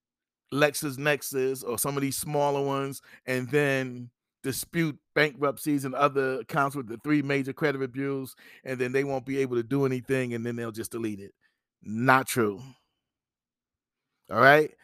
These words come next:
So just wanna jump in and tell you guys that, uh, you know, guys, I appreciate you guys. Continue to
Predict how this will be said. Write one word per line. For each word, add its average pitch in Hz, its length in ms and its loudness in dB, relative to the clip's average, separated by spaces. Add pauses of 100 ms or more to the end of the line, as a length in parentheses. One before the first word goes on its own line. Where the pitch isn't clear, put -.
So 104 120 -10
just 135 180 -4
wanna 156 220 -2
jump 165 280 0
in 180 140 0
and 180 100 -4
tell 185 180 2
you 160 100 2
guys 135 340 2
that, 135 200 -4
uh, 131 60 -6
you 135 140 -8
know, 151 120 -8
guys, 123 220 -8
I 107 80 -8
appreciate 120 520 2
you 110 80 -8
guys. 110 480 -8 (640)
Continue 147 380 0
to 127 600 -2